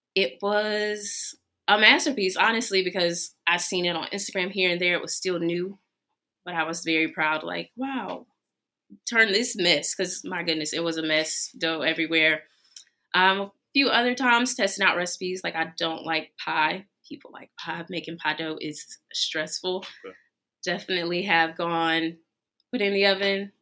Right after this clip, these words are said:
Speaker 1: Oh, that didn't rise.
Speaker 2: Mm.
Speaker 1: Okay. Gotta, back to the drawing board. See where I went wrong, reread the recipe, tweak the recipe, find five different recipes, compare them and see how they're alike, and then create a new product.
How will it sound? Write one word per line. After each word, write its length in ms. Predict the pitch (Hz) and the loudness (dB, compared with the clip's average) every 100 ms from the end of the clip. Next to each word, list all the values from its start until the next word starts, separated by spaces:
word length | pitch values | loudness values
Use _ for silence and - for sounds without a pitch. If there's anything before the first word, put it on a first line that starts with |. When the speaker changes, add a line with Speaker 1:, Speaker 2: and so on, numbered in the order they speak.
| _ | _
Speaker 1:
Oh, 100 | 160 160 | -10 -8
that 120 | 160 | -10
didn't 160 | - - | -10 -10
rise. 480 | 92 - - - _ - | -10 -8 -8 -8 _ 0
Speaker 2:
Mm. 100 | 196 | 0
Speaker 1:
Okay. 300 | 185 - - | 0 -4 6
Gotta, 320 | 214 208 190 - - | 10 10 8 4 4
back 180 | 233 240 | 6 6
to 100 | 262 | 2
the 100 | 220 | 0
drawing 260 | 175 156 151 | 2 2 0
board. 280 | 147 147 | -2 2
See 180 | 147 196 | 2 2
where 120 | 190 | 4
I 60 | 180 | 4
went 180 | 165 170 | 2 0
wrong, 260 | 196 190 | 0 0
reread 320 | 185 160 160 - | 0 0 -2 -2
the 80 | 160 | 0
recipe, 600 | 180 175 180 180 175 - - - - - - | 2 0 -2 -4 -4 -6 -20 -20 -20 -18 -4
tweak 200 | 226 220 | 0 2
the 80 | 214 | 2
recipe, 520 | 214 214 - 208 208 | 2 0 -2 -2 -2
find 460 | 220 185 170 160 - _ _ | 0 2 4 2 -2 _ _
five 380 | - 254 269 240 | 2 6 6 4
different 260 | 233 262 240 | 0 0 0
recipes, 420 | 247 - 254 254 | 0 0 0 0
compare 380 | 190 165 202 202 | 0 0 0 0
them 120 | 196 | 0
and 120 | 170 | 0
see 180 | - 196 | 0 0
how 140 | 185 | -2
they're 180 | 180 170 | 2 4
alike, 440 | 156 175 190 185 - - _ _ _ | 4 4 4 4 -2 -20 _ _ _
and 160 | 165 165 | -12 -4
then 300 | 170 175 165 | -2 0 -2
create 280 | 170 180 170 | 0 0 0
a 40 | 160 | -2
new 120 | 156 | -4
product. 400 | 156 147 - | -6 -10 -10